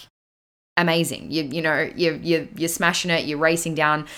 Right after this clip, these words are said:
the hill, whatever it may be. And, you know, it, it, it all just compounds and becomes this amazing thing, right? And then it's kind of taking it from there as well. So it's like, you now know how to ride a bike. That's cool. You might have got some results in the gym. That's cool.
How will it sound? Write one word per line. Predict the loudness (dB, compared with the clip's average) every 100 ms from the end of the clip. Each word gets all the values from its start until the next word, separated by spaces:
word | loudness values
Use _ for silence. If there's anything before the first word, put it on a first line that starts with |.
| -16 -10
the | -8
hill, | 2 4 4 4
whatever | 4 4 4
it | 2
may | 2 -2
be. | 0 2 2 0
And, | -2 -4 -6 -8
you | -6 -4
know, | -2
it, | -4
it, | -2 -2 0 -2 0 0
it | 2
all | 6 6
just | 4 0
compounds | -2 -2 0 -2 0 0 0 2 0 0
and | -2
becomes | -2 -2 -2 -2
this | -4 -4
amazing | -4 -4 -6
thing, | -4 0 0 0
right? | 0 4 4 2 -4 _ _ _ -16 -2
And | 0 0
then |
it's | -2 -4
kind | -4
of | -2
taking | -2 -2 -2
it | -6 -6 _
from | 0 0 2
there | 2 4 2
as | 0 0
well. | 2 4 2 -6 -14 -16 -8
So | 6 8
it's | 8 6 2
like, | 4 2 -2 _ _ -4
you | 0
now | 2 4 4
know | 4 2
how | 4
to | 4
ride | 4 2
a | 2
bike. | 4 6 6 4 0 2
That's | 2 2
cool. | -4 -2 2 2
You | 2
might | 2
have | 2
got | 0 -6
some | -6 -6
results | 2 2 2 0
in |
the | -4
gym. | -2 -2 -2
That's | -2 -4 -6
cool. | 0 2 2